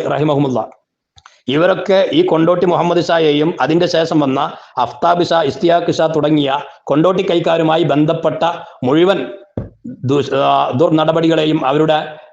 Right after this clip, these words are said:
പേച്ച വിശ്വാസങ്ങളെയും സമൂഹത്തിന് പഠിപ്പിച്ചിട്ടുണ്ട്. അതങ്ങനെ തുടർന്നു പോന്നു. ആയിരത്തി തൊള്ളായിരത്തി മുപ്പതുകളിൽ സമസ്ത കേരള ജംഇയ്യത്തുൽ ഉലമ വരക്കൽ മുല്ലക്കോയ തങ്ങൾ പാപ്പയുടെ നേതൃത്വത്തിൽ നിലവിൽ വന്ന് മൂന്നാല് വർഷം കഴിഞ്ഞപ്പോഴേക്കിനും നമ്മുടെ കേരളക്കരയിലുള്ള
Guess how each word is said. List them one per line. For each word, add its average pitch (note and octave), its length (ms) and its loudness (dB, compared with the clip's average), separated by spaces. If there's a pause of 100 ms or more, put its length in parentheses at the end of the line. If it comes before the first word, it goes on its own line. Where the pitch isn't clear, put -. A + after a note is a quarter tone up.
(160)
പേച്ച C3+ 260 -2 (100)
വിശ്വാസങ്ങളെയും D3+ 680 0 (140)
സമൂഹത്തിന് C#3+ 460 -2
പഠിപ്പിച്ചിട്ടുണ്ട്. C#3 500 -2 (580)
അതങ്ങനെ F3+ 360 2
തുടർന്നു F3 360 2
പോന്നു. E3+ 240 2 (220)
ആയിരത്തി F3 400 0
തൊള്ളായിരത്തി E3+ 680 2
മുപ്പതുകളിൽ E3 460 0 (500)
സമസ്ത C#3+ 320 -2
കേരള E3+ 300 2
ജംഇയ്യത്തുൽ E3 520 2
ഉലമ D#3+ 200 2 (180)
വരക്കൽ D3+ 320 0
മുല്ലക്കോയ D#3+ 400 2
തങ്ങൾ D#3 240 0
പാപ്പയുടെ D#3 420 0
നേതൃത്വത്തിൽ D3+ 500 -2 (440)
നിലവിൽ E3 280 2 (100)
വന്ന് E3+ 220 2 (120)
മൂന്നാല് E3+ 340 2
വർഷം D#3+ 260 -2
കഴിഞ്ഞപ്പോഴേക്കിനും E3 680 0 (600)
നമ്മുടെ D#3+ 280 0
കേരളക്കരയിലുള്ള E3 800 2